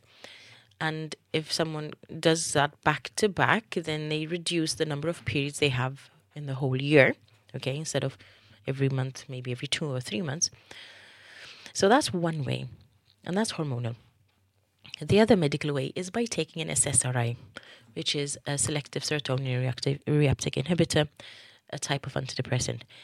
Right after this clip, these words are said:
It does not mean that the person is, is depressed, but it stabilizes the,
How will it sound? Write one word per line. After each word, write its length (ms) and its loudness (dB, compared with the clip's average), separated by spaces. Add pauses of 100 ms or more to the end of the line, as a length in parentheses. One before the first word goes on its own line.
(320)
It 100 -6
does 180 2
not 420 0
mean 160 -2
that 140 -4
the 60 -16
person 360 -6
is, 120 -8 (160)
is 140 -4
depressed, 420 -2 (1080)
but 140 -2
it 120 -4
stabilizes 1040 2 (360)
the, 340 -2